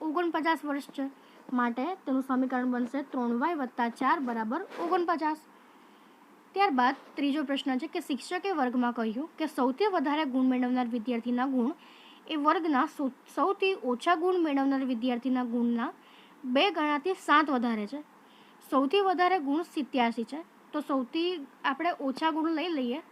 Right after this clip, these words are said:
તો તેને આપણે એલ ધારીએ. તો ધારો કે શિક્ષકે કહ્યું કે, અ,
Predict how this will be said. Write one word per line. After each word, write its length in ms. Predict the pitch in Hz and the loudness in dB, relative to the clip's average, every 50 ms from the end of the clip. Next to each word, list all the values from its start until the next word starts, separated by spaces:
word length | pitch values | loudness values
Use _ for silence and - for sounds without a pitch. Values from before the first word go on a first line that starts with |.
| - - - | -18 -10 -8
તો 80 | 294 | -6
તેને 300 | 277 - - 269 262 277 | -6 -4 -2 -2 0 2
આપણે 280 | 269 262 254 262 285 285 - | 0 0 0 -4 -8 -8 -6
એલ 240 | 240 233 233 262 262 | -6 -6 -4 -4 -2
ધારીએ. 320 | 285 285 269 262 277 330 427 - - - - - - - - - - - - - - - - - - - - | 0 0 0 0 0 -2 -4 -10 -14 -16 -16 -20 -20 -20 -20 -20 -20 -20 -20 -20 -20 -20 -20 -20 -16 -4 -2
તો 280 | 339 339 349 370 370 | 0 2 2 0 0
ધારો 460 | 277 285 285 277 294 277 277 311 381 | -2 -6 -4 0 2 4 4 4 2
કે 200 | 330 262 262 339 | 0 0 -2 -2
શિક્ષકે 500 | 320 - 330 254 - - - 202 - 311 | -2 -4 -6 -6 -6 -4 -4 -2 -2 -2
કહ્યું 400 | 302 - 277 247 214 240 302 427 - - - - | -4 -2 -2 -2 0 -2 -2 -4 -8 -18 -12 -6
કે, 260 | - 294 294 302 294 302 | -2 0 2 2 2 0
અ, 500 | 269 - - 285 277 269 269 269 277 | -2 -4 -4 -2 0 2 2 2 0